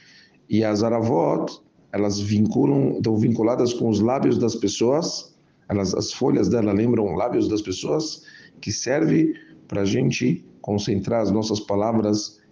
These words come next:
e estarem sempre vinculadas com as coisas sagradas. É muito interessante. Portanto, na verdade, a gente tem aqui ferramentas pra gente se conectar com a Kadosh Baruch Hu de uma forma prática e, com isso, vincular com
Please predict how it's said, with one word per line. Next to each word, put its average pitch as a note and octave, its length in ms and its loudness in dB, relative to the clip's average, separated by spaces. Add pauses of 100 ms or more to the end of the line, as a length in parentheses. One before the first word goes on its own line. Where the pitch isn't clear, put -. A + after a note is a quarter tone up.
(120)
e G#2 80 -2
estarem G#2 360 0
sempre A#2 380 0
vinculadas G#2+ 680 0
com - 160 -4
as G#2+ 180 -2
coisas G#2+ 360 0
sagradas. F#2+ 560 -2
É - 80 -2
muito C3+ 220 0
interessante. A2 500 0
Portanto, B2 580 -2 (520)
na G#2 60 -4
verdade, B2 280 0
a - 40 2
gente A#2 280 0
tem A#2+ 180 0
aqui A2+ 420 -2 (540)
ferramentas A2+ 1120 0
pra G2+ 120 0
gente A#2 220 2
se A#2 100 -6
conectar G#2+ 420 -2
com A#2 80 -2
a - 20 -2
Kadosh G#2 220 0
Baruch G2+ 220 0
Hu A#2+ 40 0
de A#2 80 2
uma G#2 120 2
forma G#2 380 -2
prática B2+ 420 -2
e, A2+ 60 2
com G2 160 0
isso, A2+ 200 0
vincular A2 920 0 (280)
com A#2+ 160 0